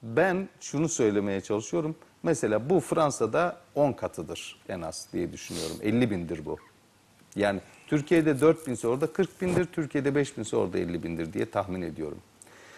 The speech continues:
Mesela sinema biletleri bize bir şey verebilir, bu konuda bir ipucu verebilir. Ee,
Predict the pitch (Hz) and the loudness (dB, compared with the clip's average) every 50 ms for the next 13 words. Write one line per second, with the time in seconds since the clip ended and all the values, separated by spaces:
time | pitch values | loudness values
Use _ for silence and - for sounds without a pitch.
0 | - - - - - _ - 156 165 156 - 190 175 180 175 165 - - - 180 | -20 -20 -20 -20 -16 _ 2 4 4 4 4 4 4 4 4 4 2 0 0 2
1 | 190 247 269 233 208 160 147 156 156 156 151 - 135 135 131 127 135 - 117 117 | 4 4 6 6 6 4 4 6 6 6 4 4 2 4 4 4 2 0 0 -4
2 | 110 110 131 123 113 113 - - 135 135 143 139 139 135 147 135 135 139 143 135 | 0 0 0 2 2 0 2 4 4 4 6 6 6 4 4 4 2 0 0 0
3 | 131 127 - - 139 139 143 143 143 127 135 143 147 143 127 - 135 113 127 127 | -2 -4 -2 -2 0 0 2 2 2 2 2 2 2 0 0 0 -2 0 2 4
4 | 123 123 117 120 120 117 131 165 214 214 - - - - - - - - - - | 4 6 6 4 4 2 2 2 0 0 0 -6 -12 -20 -20 -20 -20 -20 -20 -20
5 | - - - 117 117 117 117 117 113 113 120 | -10 2 6 6 8 10 10 10 8 8 6